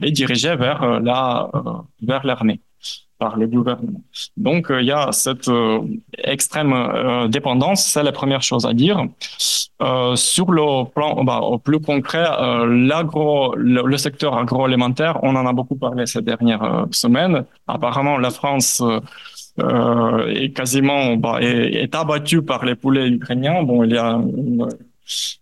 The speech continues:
un grand, euh, problème, euh, lié à, lié à cela. Euh, euh, donc voilà, le, euh, le secteur agraire est beaucoup discuté ces derniers,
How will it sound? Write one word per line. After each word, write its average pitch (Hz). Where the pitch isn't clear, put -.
un 120
grand, 127
euh, 123
problème, 131
euh, 120
lié 120
à, 120
lié 127
à 117
cela. 143
Euh, 123
euh, 131
donc 151
voilà, 135
le, 131
euh, 131
le 143
secteur 156
agraire 151
est 151
beaucoup 143
discuté 151
ces 156
derniers, 143